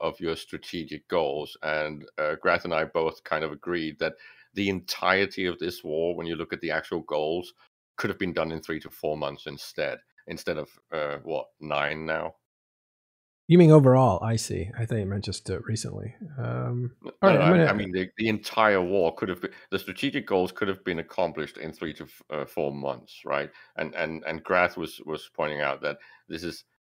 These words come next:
Speaker 1: an extremely slow, and this is why the, the, the constrictor model fits, right? 'Cause that's what it's trying to do. I just, again, I, I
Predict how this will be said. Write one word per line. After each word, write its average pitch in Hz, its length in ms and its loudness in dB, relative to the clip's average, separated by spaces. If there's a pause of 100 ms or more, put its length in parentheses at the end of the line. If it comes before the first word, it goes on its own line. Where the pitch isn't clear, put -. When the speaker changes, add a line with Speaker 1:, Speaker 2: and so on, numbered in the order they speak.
Speaker 1:
an 80 120 -2
extremely 92 800 -4
slow, 76 440 -2
and 78 140 -10
this 82 120 -10
is 107 60 -8
why 101 180 4
the, 90 240 -6
the, 95 160 -4
the 98 80 -8
constrictor - 420 -8
model 80 240 -2
fits, - 460 -6
right? 87 180 -4
'Cause 92 140 -8
that's - 200 -2
what 95 120 -4
it's 82 180 -14
trying 85 280 -2
to 76 60 -10
do. 82 220 -4
I 82 80 -2
just, - 280 -8 (280)
again, 78 580 -6 (140)
I, - 120 -4 (180)
I - 160 -6